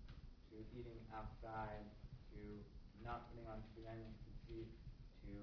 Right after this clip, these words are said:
um, telling them, "Oh, yeah, your,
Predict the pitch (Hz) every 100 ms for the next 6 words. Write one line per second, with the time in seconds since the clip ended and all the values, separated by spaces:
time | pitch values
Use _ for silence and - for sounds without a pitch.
0 | 101 98 - - - - 104 95 95 -
1 | 190 - - - - - - - - 117
2 | 113 113 113 123 127 131 120 117 113 117
3 | 113